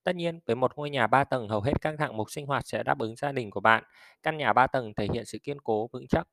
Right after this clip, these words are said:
đồng thời với kiểu mái bát, độ dốc thấp. Những nét mềm mại bên trên càng làm thêm điểm nhấn cho ngôi nhà đẹp hơn.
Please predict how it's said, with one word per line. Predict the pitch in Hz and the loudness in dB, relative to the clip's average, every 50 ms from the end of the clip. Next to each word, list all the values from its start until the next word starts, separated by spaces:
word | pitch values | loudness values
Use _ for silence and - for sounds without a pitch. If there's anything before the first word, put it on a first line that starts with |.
| - 123 | -12 -12
đồng | 113 104 104 | -12 0 2
thời | - 113 110 104 101 95 | 2 2 2 0 -2 -4
với | - 101 | -8 -10
kiểu | - - 127 104 | -8 -6 -6 -6
mái | 92 95 98 98 98 110 | -4 -4 -6 -6 -4 -4
bát, | - 143 160 196 - - | -4 -4 -4 -4 -6 -10
độ | - 110 - | -12 -12 -8
dốc | - 135 139 - | -8 -10 -2 0
thấp. | - 185 - - _ _ _ - - - _ | 0 0 0 -2 _ _ _ -20 -20 -20 _
Những | - 120 131 | -12 -10 -8
nét | 143 156 175 | -8 -8 -4
mềm | 160 143 123 110 | -4 -4 -4 -2
mại | 117 113 110 113 | -2 -4 -4 -4
bên | - 135 139 135 | -6 -8 -8 -6
trên | - 151 147 147 143 143 | -4 -4 -4 -4 -8 -6
càng | - 135 120 110 | -4 -4 -4 -2
làm | 107 104 98 98 | -4 -6 -6 -6
thêm | - 135 135 135 | -8 -8 -8 -8
điểm | 131 110 92 | -8 -10 -8
nhấn | 92 98 98 95 110 | -4 -4 -4 -4 -6
cho | 120 143 143 | -8 -12 -12
ngôi | 147 135 131 | -10 -10 -6
nhà | 127 117 101 98 | -6 -6 -4 -4
đẹp | 101 95 - | -4 -4 -2
hơn. | - 139 143 139 139 | 0 0 0 -2 -4